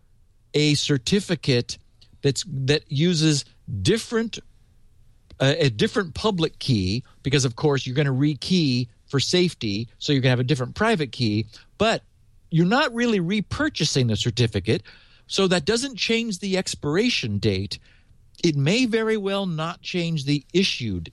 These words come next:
date. And I, I tried to find anywhere, uh,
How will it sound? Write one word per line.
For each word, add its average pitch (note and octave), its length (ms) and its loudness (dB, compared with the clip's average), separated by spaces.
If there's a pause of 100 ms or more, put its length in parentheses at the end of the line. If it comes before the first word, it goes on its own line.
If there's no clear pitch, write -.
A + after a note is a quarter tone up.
date. G#2 400 0 (380)
And D3 160 2
I, D3 200 2 (120)
I C#3 120 2
tried G3 380 0
to G3 60 0
find F3+ 500 0
anywhere, F#3+ 640 2 (1300)
uh, B2 240 2